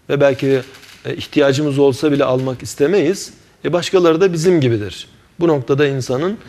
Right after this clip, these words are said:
kendine bir hesaba çekmesi lazım. E, nasıl ki ben başkalarının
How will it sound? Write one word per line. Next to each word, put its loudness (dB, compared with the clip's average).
kendine -2
bir 0
hesaba 0
çekmesi -4
lazım. -2
E, -4
nasıl -2
ki 0
ben 2
başkalarının 0